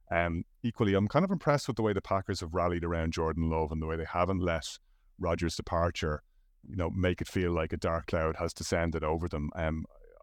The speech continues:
I, you know, s-, still think they're, they're a very strong team. Uh, you know, from what we've seen of him, he-, he's had a long, long time to sit on the sideline there, and we've only really had glimpses. But, you know, there, there, there, there's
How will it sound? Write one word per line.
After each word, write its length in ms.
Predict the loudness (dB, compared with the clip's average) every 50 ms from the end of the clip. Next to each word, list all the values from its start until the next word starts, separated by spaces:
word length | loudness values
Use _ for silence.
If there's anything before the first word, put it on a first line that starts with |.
| -16 -6 -2
I, 160 | -2 -2 -2 -4 _ _ -20 _ _ _ _
you 100 | -8 -6
know, 80 | -6 -6
s-, 180 | -8 -8 -14 -16 _ _ -14
still 320 | -14 -2 2 4 4 4
think 300 | 2 0 -2 -2 -2 0
they're, 300 | 0 0 2 2 0 -2 -6 _ _ _ _ _ -20 -20 _ -6 -2
they're 160 | -2 0 0
a 80 | 0
very 240 | 2 2 2 2 2
strong 360 | 0 0 0 2 2 2 2
team. 460 | 0 0 0 2 2 4 4 2 2 0 -2 -4
Uh, 120 | -4 -6 -4 -4
you 100 | -2 0
know, 180 | 0 0 -2
from 240 | -2 -2 -2 0 2
what 160 | 2 2 2
we've 160 | 0 -2 -2
seen 280 | -2 0 0 2 2 2
of 180 | 2 0 0 0
him, 300 | 0 2 2 2 0 -2 _ _ _ _ -20 _ _ -20 -20 -20 _ _ _ _ _ _ -20 -20 -20 _ _ _
he-, 100 | -14 -12 -12
he's 240 | -4 -4 -4 0 2
had 100 | 2 4
a 40 |
long, 240 | 4 4 4 4 2 0 -4 -6 0
long 180 | 4 4 4 4
time 240 | 2 2 0 0 0
to 60 | 0
sit 180 | 0 2 2
on 80 | 2 2
the 80 | -2 0
sideline 480 | 2 2 2 2 2 0 0 0 0
there, 140 | 0 0 0
and 80 | 0 0
we've 120 | 0 2
only 200 | 2 2 2 2
really 240 | 0 0 0 0 -2
had 180 | -2 -4 -4
glimpses. 480 | -2 0 0 0 0 -2 -4 -6 -6 -8
But, 240 | -6 -4 -4 -4 -4 _ _ _ _ _ -20 -16 -6
you 80 | -4
know, 80 | -4 -4 0
there, 140 | 0 0 0 2
there, 160 | 0 -2 -2 -2 _
there, 160 | 0 0 0 0 -2 _
there's 240 | 0 0 0 0